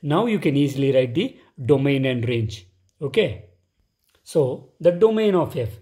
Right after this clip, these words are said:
usually, as I told you, we denote it by D of f. Domain of f will be all the values of x actually. Okay, the values which are x, we know it's a real valued function. So x belongs to R such that you have to write.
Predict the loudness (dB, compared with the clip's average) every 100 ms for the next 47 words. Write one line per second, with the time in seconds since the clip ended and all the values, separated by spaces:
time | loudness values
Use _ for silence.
0 | -10 -4 -2 0 0 -2 -2 2 2 2
1 | 0 0 -2 -4 -4 -2 -2 -2 -4 0
2 | 0 0 0 0 2 0 -2 -4 -20 _
3 | -4 2 2 2 -2 -2 -2 0 -2 0
4 | -2 0 -4 -2 0 2 2 2 2 4
5 | 2 2 2 0 -2 -4 -2 -4 -6 -6
6 | -6 -8 -10 -12 -20 _ _ -10 -2 0
7 | 0 -8 _ -6 -2 2 2 2 -2 -6
8 | -6 -2 2 2 2 0 0 -6 -18 _
9 | _ _ -2 2 4 2 2 2 2 2
10 | 2 2 -2 -4 -4 -2 -4 -6 -10 _
11 | -6 2 2 2 -4 -2 2 2 0 -6
12 | -8 -2 0 0 0 -2 -6 -20 _ -8
13 | -4 -4 -4 0 2 2 -4 -20 -8 -4
14 | -2 -2 0 0 2 0 -2